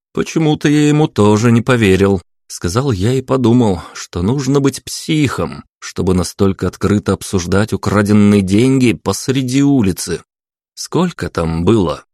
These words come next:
Двадцать миллионов, не считая мелочи от гостей,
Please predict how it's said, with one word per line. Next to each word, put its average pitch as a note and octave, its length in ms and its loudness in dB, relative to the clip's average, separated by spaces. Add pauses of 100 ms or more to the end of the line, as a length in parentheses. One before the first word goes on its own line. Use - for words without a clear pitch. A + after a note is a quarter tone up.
(760)
Двадцать G3+ 640 -4
миллионов, F3 1000 0 (340)
не C#4+ 80 0
считая A#2+ 420 -2
мелочи G#2 420 2
от G#2 100 -2
гостей, G#3 500 -4